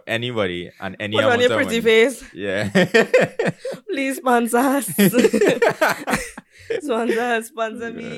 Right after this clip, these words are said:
Speaker 1: Yeah.
Speaker 2: But yeah, there's some
Speaker 1: Yeah.
Speaker 2: things that, you know, you really wish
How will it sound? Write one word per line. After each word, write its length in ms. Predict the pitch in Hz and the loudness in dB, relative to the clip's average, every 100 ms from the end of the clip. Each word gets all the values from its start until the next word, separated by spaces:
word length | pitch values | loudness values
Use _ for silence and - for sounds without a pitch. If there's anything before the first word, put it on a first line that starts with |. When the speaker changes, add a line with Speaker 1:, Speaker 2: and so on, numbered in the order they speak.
| - | -14
Speaker 1:
Yeah. 60 | 165 _ - 233 _ | -18 _ -20 -20 _
Speaker 2:
But 260 | 214 226 | -10 -10
yeah, 360 | 226 254 240 196 | -6 -6 -6 -6
there's 280 | 196 214 226 | -8 -10 -10
some 180 | 175 151 | -14 -14
Speaker 1:
Yeah. 80 | 262 | -12
Speaker 2:
things 500 | 262 254 254 233 208 | -12 -10 -14 -18 -14
that, 260 | 214 196 - - | -12 -12 -16 -20
you 120 | 190 | -18
know, 120 | 180 180 | -16 -16
you 200 | 180 170 | -14 -14
really 220 | 165 175 | -14 -16
wish 640 | 175 175 170 - - _ | -16 -18 -18 -20 -20 _